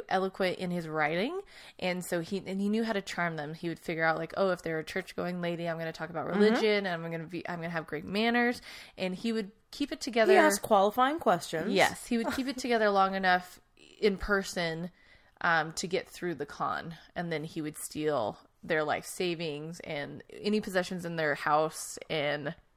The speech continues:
Speaker 1: yeah,
Speaker 2: Oh.
Speaker 1: cars. Yeah, he's,
Speaker 2: Oh.
Speaker 1: he's taken.
Speaker 2: That's not where I thought. So he's, like, truly robbing them.
Speaker 1: Yes, yes, 'cause he's, he's not working. He's not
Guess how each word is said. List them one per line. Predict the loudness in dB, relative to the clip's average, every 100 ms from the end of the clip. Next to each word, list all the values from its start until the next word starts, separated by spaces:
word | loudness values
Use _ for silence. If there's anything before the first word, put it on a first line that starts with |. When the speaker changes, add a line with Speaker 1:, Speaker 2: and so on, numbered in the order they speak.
| -2
Speaker 1:
yeah, | -2
Speaker 2:
Oh. | 4 6
Speaker 1:
cars. | 8 8 6 -2 -10 -14 -20 -20 2
Yeah, | 4
he's, | 10 10 10
Speaker 2:
Oh. | 6 4
Speaker 1:
he's | 0
taken. | 2 0 2 -2 -2 -10 _ _ _ _ _ _ _
Speaker 2:
That's | -2 0
not | 2 2 4
where | 2
I | 2 -2 _
thought. | 2 4 4 0 -20 _ _ -20 _
So | 4 6
he's, | 6 -2 -8 _ _
like, | 0 2 2 -8 -20 -18 -10
truly | 8 10 10 8
robbing | 8 6 2
them. | -2
Speaker 1:
Yes, | 2 6 6 6
yes, | 0 -2 0
'cause | 0
he's, | 0 -2
he's | -2 0
not | 0 2
working. | 2 0 -4
He's | -8 0
not | 2